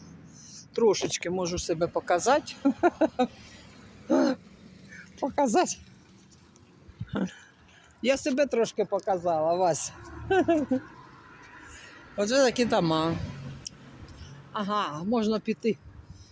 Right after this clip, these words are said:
Це ми туди ходимо в магазини. Туди ходимо в магазини. Там аптека. А ми щас трошечки, трошечки обійдемо. Я покажу просто,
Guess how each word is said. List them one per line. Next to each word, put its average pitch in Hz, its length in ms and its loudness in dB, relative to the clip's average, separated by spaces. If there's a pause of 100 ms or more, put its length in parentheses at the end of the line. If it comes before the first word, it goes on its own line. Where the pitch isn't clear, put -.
(140)
Це 226 160 2
ми 202 120 4
туди 175 260 0
ходимо 151 540 2 (100)
в 160 40 0
магазини. 170 720 0 (800)
Туди 233 260 0
ходимо 202 500 4
в 180 40 2
магазини. 180 760 2 (1080)
Там 165 200 -2
аптека. 320 500 0 (360)
А 330 80 -4
ми 277 120 6
щас 202 180 -2
трошечки, - 520 -4 (560)
трошечки 220 560 0
обійдемо. 160 520 2 (760)
Я 190 140 2
покажу 180 460 0
просто, 170 500 -2